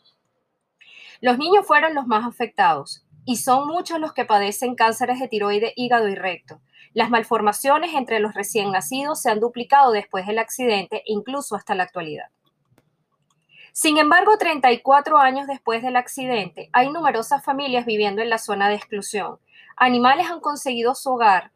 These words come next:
la actividad turística ha crecido y varios científicos señalan que Chernóbil podrá ser nuevamente habitado. Desde el año mil novecientos ochenta y seis construyeron un sarcófago, que es una estructura metálica que trata de contener los residuos nucleares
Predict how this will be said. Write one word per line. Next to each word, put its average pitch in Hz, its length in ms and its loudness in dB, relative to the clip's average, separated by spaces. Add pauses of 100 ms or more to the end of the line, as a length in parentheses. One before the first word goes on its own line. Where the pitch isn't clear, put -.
(140)
la 240 120 2
actividad 233 360 0
turística 277 440 -6
ha 240 60 -6
crecido 233 540 -6 (240)
y 269 120 -4
varios 311 300 2
científicos 277 720 -6
señalan 240 460 0
que 220 160 -8
Chernóbil 240 640 0
podrá 220 340 2
ser 240 400 -2
nuevamente 226 640 0
habitado. 165 480 -6 (600)
Desde 233 180 2
el 262 80 4
año 311 160 2
mil 359 140 0
novecientos 285 440 0
ochenta 277 360 -4
y - 20 -10
seis 214 340 0
construyeron 247 600 0
un 240 100 0
sarcófago, 226 800 0 (240)
que 233 80 -2
es 233 80 -2
una 277 120 2
estructura 247 460 -2
metálica 226 640 2
que 208 120 -8
trata 233 300 2
de 285 120 0
contener 254 420 0
los 226 160 -4
residuos 208 400 -6
nucleares 220 520 -2